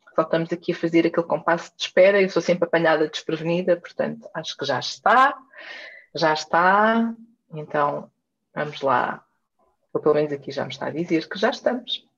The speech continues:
exatamente, já estamos, muito bom. <laughs> Já estamos live. Muito boa tarde mais uma vez, muito boa tarde a todos que estão connosco, a quem se juntou,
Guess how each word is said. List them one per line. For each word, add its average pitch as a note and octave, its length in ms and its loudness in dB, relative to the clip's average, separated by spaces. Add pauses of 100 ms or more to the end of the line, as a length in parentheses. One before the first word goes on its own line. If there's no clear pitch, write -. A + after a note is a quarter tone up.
exatamente, B3+ 680 -4 (220)
já D#4+ 100 0
estamos, A#3 1040 2
muito F4+ 380 -10
bom. G3+ 420 2 (200)
<laughs> D#4+ 1120 0 (1900)
Já A#3+ 280 8
estamos A#3 460 6
live. E3+ 440 6 (560)
Muito C4+ 440 6
boa B3 160 6
tarde G#3+ 480 4
mais G3+ 380 4
uma F#3 160 6
vez, E3 380 2
muito G3 200 2
boa F#3 120 4
tarde F#3 360 4
a F#3 60 4
todos F#3 500 4
que - 100 -8
estão D3+ 220 0
connosco, E3+ 800 0
a F3 80 -8
quem D#3 420 -2
se - 280 -8
juntou, F3 840 4